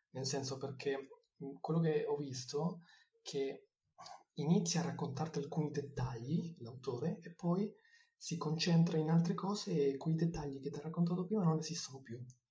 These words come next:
No, adesso per fare un esempio veloce, c'era un momento in cui una persona viene ferita e in maniera particolarmente,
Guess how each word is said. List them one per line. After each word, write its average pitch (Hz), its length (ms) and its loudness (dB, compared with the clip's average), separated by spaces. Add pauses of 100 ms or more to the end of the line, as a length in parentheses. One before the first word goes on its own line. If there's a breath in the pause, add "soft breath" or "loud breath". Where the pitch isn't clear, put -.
(320)
No, 143 180 -8
adesso 165 220 -2
per 156 120 -6
fare 147 220 -8
un 147 100 -2
esempio 151 400 -4
veloce, 160 640 -2 (600)
c'era 151 220 2
un 147 60 2
momento 175 300 6
in 160 100 6
cui 147 180 0 (140)
una 151 200 -2
persona 156 380 -2
viene 143 260 0
ferita 135 420 -2 (880)
e 127 680 0
in 139 120 -2
maniera 127 540 -2 (260)
particolarmente, 123 1200 -4